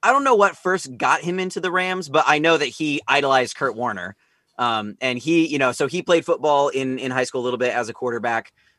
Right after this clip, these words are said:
Um, and I think that was a, a guy that he really wanted to emulate. And it was a really, honestly, it was a really good time to be a Rams fan when we were, because it was that golden era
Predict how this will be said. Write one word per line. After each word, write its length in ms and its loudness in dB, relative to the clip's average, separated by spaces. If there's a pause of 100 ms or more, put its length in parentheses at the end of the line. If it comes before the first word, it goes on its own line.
(140)
Um, 480 -4 (680)
and 560 -2
I 80 2
think 340 -2
that 200 -2
was 220 -6
a, 120 -4 (160)
a 120 -6
guy 160 -2
that 80 -8
he 240 -10
really 200 -4
wanted 200 -10
to 120 -8
emulate. 380 -6
And 80 -2
it 40 0
was 120 -4
a 60 2
really, 400 2 (420)
honestly, 320 2
it 20 2
was 120 0
a 40 -2
really 200 2
good 260 2
time 180 2
to 60 0
be 140 0
a 40 2
Rams 300 -2
fan 220 -2
when 160 -4
we 100 2
were, 280 2
because 240 -2
it 40 -8
was 100 -10
that 180 2
golden 380 0
era 540 2